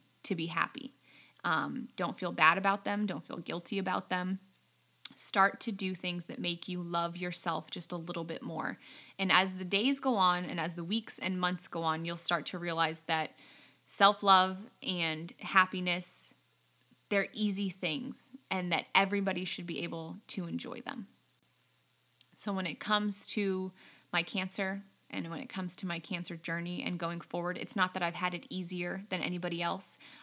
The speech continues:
I recognize that there are so many women who are dealing with a diagnosis far worse than mine, who are in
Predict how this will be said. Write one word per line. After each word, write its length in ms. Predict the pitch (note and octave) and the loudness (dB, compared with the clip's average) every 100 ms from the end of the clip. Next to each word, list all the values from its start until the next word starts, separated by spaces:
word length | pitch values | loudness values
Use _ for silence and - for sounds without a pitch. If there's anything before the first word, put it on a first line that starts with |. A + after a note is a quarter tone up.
| - | 4
I 140 | F#3 | 4
recognize 640 | F#3 F3+ F#3 F#3 F#3 F3+ F3+ | 6 4 4 -2 -2 -4 -6
that 160 | F3+ F3+ | -8 -2
there 120 | F3 | -2
are 100 | E3+ | 0
so 400 | E3 - - F#3 | 0 0 2 0
many 220 | F3+ F3+ | 0 -2
women 340 | F3 E3+ E3+ F3+ | -2 -2 -2 -4
who 540 | E3 F#3 F3 E3+ E3 - - - | -2 0 0 0 -4 -12 -16 -2
are 100 | E3+ | -2
dealing 340 | E3 F#3 F3+ F3+ | 0 0 0 -2
with 140 | E3+ | -4
a 60 | E3+ | 2
diagnosis 800 | E3+ E3 E3+ F3 E3+ - E3+ - | 4 4 2 -2 -4 -6 -10 0
far 240 | - F3 F3 | 6 6 6
worse 320 | E3+ E3 - | 2 -4 -4
than 200 | - E3 | -6 -2
mine, 440 | D#3+ D#3+ F3+ F#3+ G3 | 2 2 2 -4 -4
who 180 | F#3+ F3 - | -2 0 4
are 360 | D#3+ D#3+ D#3+ - - - | 4 4 0 -8 -20 -14
in 520 | - F#3 F3+ F3 F3+ | -2 -2 0 -4 -6